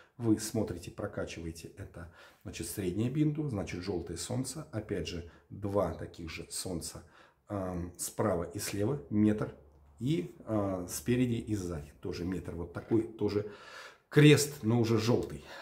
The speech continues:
крест благополучия. И нижний центр, значит, красное солнце. И опять же, э, справа и слева метр. И с-, перед вами и за вами, да, то есть вот такие. И потом вы,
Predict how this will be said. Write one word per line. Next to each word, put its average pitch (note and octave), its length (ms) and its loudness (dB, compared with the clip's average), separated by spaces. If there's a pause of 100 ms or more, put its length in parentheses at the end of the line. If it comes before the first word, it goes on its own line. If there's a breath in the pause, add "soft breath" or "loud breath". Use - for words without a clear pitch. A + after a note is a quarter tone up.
(180 loud breath)
крест G2 380 0
благополучия. F#2+ 1000 -6
И C#3+ 300 6 (360 loud breath)
нижний G#2+ 540 8
центр, - 420 -8
значит, D#2 300 -10
красное E2+ 400 -4
солнце. E3 380 2
И A2+ 140 -6
опять E2+ 340 -4
же, - 140 -10 (440 loud breath)
э, F#2 360 -4 (420)
справа F#2+ 400 2
и E2 60 2
слева D3+ 480 0 (160)
метр. A#2 440 4 (320 loud breath)
И D#3 540 0
с-, - 200 -10
перед C3+ 360 4
вами A#2 240 6
и G#2+ 160 -4
за F#2+ 180 -2
вами, D2+ 300 -6
да, C#3 140 -2
то C#3+ 120 -4
есть - 140 -4
вот - 160 -12
такие. E2 340 -8
И - 80 -4
потом C3 400 2
вы, C#3 300 4